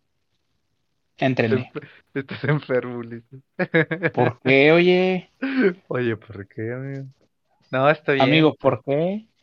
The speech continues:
Speaker 2: O sea, no pasa nada.
Speaker 1: Mire, es la intriga de un continente que está dividido en tres países.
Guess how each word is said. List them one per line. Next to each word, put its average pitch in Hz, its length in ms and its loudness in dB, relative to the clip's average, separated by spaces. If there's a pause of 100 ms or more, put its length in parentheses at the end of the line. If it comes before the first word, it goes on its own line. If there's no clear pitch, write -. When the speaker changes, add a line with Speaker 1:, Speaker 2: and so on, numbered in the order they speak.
(120)
Speaker 2:
O 127 100 -8
sea, 117 140 -10
no 110 140 -8
pasa 117 200 -8
nada. 156 100 -2
Speaker 1:
Mire, 139 400 4 (760)
es 123 180 2
la 170 80 6
intriga 214 540 6
de 202 100 4
un 190 80 2
continente 196 640 2
que 190 100 -8
está 170 180 0
dividido 185 400 4
en 185 80 0
tres 175 200 -2
países. 175 640 0